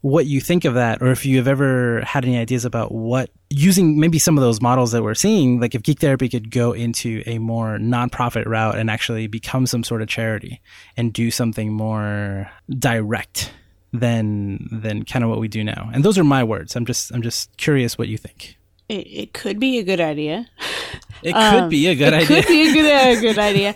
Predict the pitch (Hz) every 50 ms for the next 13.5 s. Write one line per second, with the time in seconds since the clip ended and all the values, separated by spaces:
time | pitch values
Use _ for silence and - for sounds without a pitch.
0 | - - - - - - 220 226 233 262 311 311 349 370 381 359 349 233 - 160
1 | 160 151 - - 185 185 196 196 180 170 170 165 - _ _ _ _ _ - 123
2 | 120 117 127 160 220 247 190 123 120 127 180 226 220 135 - - - 214 214 214
3 | 214 - 156 165 190 190 196 208 220 233 233 214 233 233 226 202 220 214 202 202
4 | 202 214 - - 247 233 233 226 214 214 214 208 - 226 220 220 220 214 - 233
5 | 208 202 208 - - 220 220 220 - - 180 156 156 160 160 160 - 156 156 -
6 | - - 190 190 196 202 202 170 202 202 196 196 185 170 165 - - 180 180 185
7 | 180 - - 185 185 190 180 - 180 180 - - - - - - - 180 175 165
8 | 165 165 160 156 151 - 165 _ _ _ _ _ _ _ _ _ _ _ _ _
9 | _ _ _ _ _ - 180 180 170 165 156 160 - _ - - 208 208 202 -
10 | - 254 233 226 226 214 214 214 208 202 202 202 - - 202 185 196 190 - 214
11 | 196 185 - - 190 185 180 175 180 175 170 - - 165 170 170 170 180 175 175
12 | - - - - - _ _ _ _ _ _ _ - - 175 170 170 160 165 -
13 | - - 180 180 175 175 170 180 185 -